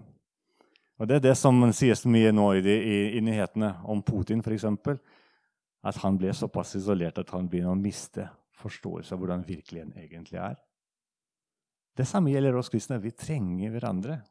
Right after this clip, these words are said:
for å være sunne og balanserte. Og egentlig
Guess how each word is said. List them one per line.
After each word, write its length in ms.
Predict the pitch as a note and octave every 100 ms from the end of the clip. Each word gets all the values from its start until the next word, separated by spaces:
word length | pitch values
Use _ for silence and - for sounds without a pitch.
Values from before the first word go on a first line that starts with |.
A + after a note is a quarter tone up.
| -
for 120 | G2
å 80 | F2+
være 160 | F#2+
sunne 480 | - - A#2 F#2 D3+ - _ _ _ _ _ _ _ G#2
og 120 | G2+
balanserte. 800 | G2+ A2 - C3 D#2+ - - D3+ _ _ _ _ _ _ _ _ _
Og 180 | B2 -
egentlig 520 | C#3 G2+ A#2 - D3+